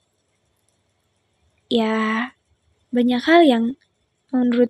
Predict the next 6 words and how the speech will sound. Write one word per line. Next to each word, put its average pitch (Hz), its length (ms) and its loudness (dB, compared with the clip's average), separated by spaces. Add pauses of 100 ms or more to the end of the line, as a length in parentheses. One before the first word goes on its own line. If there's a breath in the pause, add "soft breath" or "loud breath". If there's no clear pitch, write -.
gue 254 160 4
tuh 320 400 0 (200)
akhir-akhir 233 520 -4
ini 294 400 2 (560)
disepelekan 233 640 -2
tentang 233 320 -2